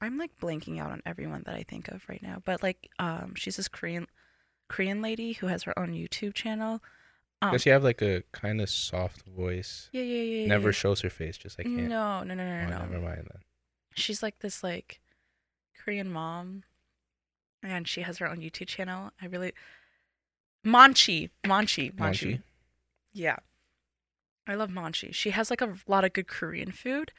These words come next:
Speaker 1: Um, I usually try to do that with vegetarian stuff. Uh, I know, like, certain things that I do and do not like, um, in foods. So, like, I like spicy food. So, like, I would buy, like, the vegan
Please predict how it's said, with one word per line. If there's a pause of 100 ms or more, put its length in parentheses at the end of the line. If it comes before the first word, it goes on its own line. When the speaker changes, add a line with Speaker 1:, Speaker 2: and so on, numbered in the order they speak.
(440)
Speaker 1:
Um,
I
usually
try
to
do
that
with
vegetarian
stuff. (140)
Uh, (1000)
I
know,
like,
certain
things
that
I
do
and
do
not
like, (360)
um,
in
foods. (340)
So,
like,
I
like
spicy
food.
So,
like,
I
would
buy,
like, (180)
the
vegan